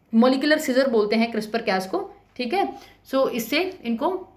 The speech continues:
नोबेल प्राइज़ मिला था और ये एक इंपॉर्टेंट और रिवोल्यूशनरी टेक्नोलॉजी है,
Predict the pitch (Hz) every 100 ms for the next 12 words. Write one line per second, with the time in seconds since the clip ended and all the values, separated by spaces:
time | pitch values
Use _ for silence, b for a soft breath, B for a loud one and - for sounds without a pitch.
0 | 220 220 220 240 240 233 240 233 277 311
1 | 226 247 - - 220 226 233 214 208 240
2 | 247 226 196 196 208 196 277 - 175 160
3 | 160 165 160 151